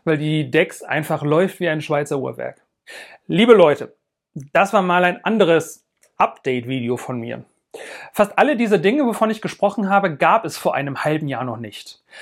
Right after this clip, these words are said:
Der Preis war aber derselbe. Er war vor einem halben Jahr, also Mai, April, sogar deutlich höher als jetzt. Nun entscheidet ihr, ist der Preis aktuell gerechtfertigt? Zu niedrig?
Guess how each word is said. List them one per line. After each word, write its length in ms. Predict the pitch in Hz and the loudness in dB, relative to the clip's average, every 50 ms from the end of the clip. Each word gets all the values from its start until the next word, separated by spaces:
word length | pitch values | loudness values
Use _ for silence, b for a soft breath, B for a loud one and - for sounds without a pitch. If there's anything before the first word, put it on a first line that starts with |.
| B B - | B B -4
Der 80 | - 147 | -4 -4
Preis 640 | - - - 147 170 214 220 220 - - - _ _ _ _ _ | -4 -2 0 0 0 0 -2 -4 -10 -16 -20 _ _ _ _ _
war 100 | - 170 | -2 -2
aber 160 | 160 180 185 165 | 0 0 0 0
derselbe. 600 | 180 180 160 170 170 165 160 143 120 117 - - _ _ _ - | 0 0 2 2 2 2 0 -2 -4 -10 -12 -16 _ _ _ -2
Er 160 | - 156 151 | 0 2 4
war 280 | 151 147 147 147 143 120 | 4 6 6 4 2 0
vor 160 | - - 147 | -2 -4 -4
einem 120 | 139 131 | -2 0
halben 260 | 139 156 160 165 160 143 | 0 0 -2 -2 -4 -4
Jahr, 440 | 135 135 143 165 190 190 190 185 - | -4 -2 0 0 0 0 -2 -4 -8
also 260 | 135 120 135 120 120 _ _ _ _ _ | -8 -8 -8 -8 -10 _ _ _ _ _
Mai, 400 | 139 127 131 127 131 151 175 - | -6 -2 -2 0 0 0 0 0
April, 400 | 147 143 - - 156 151 151 143 | -2 -4 -4 -4 -4 -4 -4 -2
sogar 460 | 123 147 139 147 143 139 135 139 - _ _ | -2 -2 0 0 0 -2 -2 -4 -10 _ _
deutlich 400 | - 151 160 151 151 - - - | -2 -2 -2 -2 -4 -8 -4 0
höher 220 | 190 190 160 117 | 2 2 2 0
als 180 | 107 120 - - | -2 -6 -14 -16
jetzt. 320 | - - - - - _ _ _ _ _ _ _ _ _ _ _ _ _ _ _ B B B B B B B B B B B | -16 -16 -16 -20 -20 _ _ _ _ _ _ _ _ _ _ _ _ _ _ _ B B B B B B B B B B B
Nun 200 | - 175 214 214 | 2 2 4 4
entscheidet 540 | 214 214 208 208 208 185 202 202 - - - | 2 2 2 2 2 2 0 -2 -4 -4 -2
ihr, 320 | 202 170 151 123 - _ _ _ _ _ _ _ _ | 0 0 0 0 -4 _ _ _ _ _ _ _ _
ist 220 | - 208 208 - | -2 -2 0 2
der 100 | 233 226 | 2 0
Preis 560 | 226 - - - 151 151 165 185 175 - - | 0 -2 -4 -2 0 2 2 0 0 -4 -6
aktuell 440 | - 131 131 - - 147 143 135 143 | -8 -8 -8 -6 -4 -2 -2 0 0
gerechtfertigt? 760 | 135 160 160 185 - - - - - 117 107 - 131 - _ _ _ _ _ _ _ - | 0 2 2 2 0 -2 -6 -10 -8 -8 -8 -10 -14 -16 _ _ _ _ _ _ _ -6
Zu 140 | - 196 185 | -2 0 2
niedrig? 420 | 196 214 208 208 220 214 - | 2 2 2 2 0 -2 -4